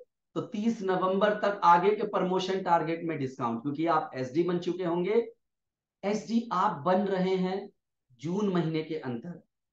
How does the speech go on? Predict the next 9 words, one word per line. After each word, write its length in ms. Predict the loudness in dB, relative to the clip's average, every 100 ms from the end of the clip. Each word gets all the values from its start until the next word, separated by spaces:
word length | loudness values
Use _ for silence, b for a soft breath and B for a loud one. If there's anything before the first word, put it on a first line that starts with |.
| _ _ _ _
जुलाई, 640 | -2 2 4 4 2 -4 -6
अगस्त, 380 | -2 0 0 -2
सितंबर, 580 | -6 -2 -2 0 0 -2 -6
पांच 360 | -4 -2 -2 -4
महीने 360 | -4 -2 -2 -2
का 160 | -4
समय 260 | -6 -4 -6
है। 200 | -6 -12 -18 _ _ -12
इस 140 | -12